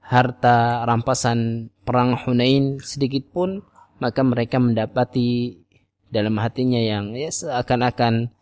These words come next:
eh, eh, membenci hal tersebut, ya.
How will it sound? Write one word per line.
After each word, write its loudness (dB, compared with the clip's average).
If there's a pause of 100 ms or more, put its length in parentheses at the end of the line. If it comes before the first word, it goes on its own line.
(320)
eh, 2 (520)
eh, -2 (100)
membenci 4 (400)
hal 4
tersebut, -4
ya. -18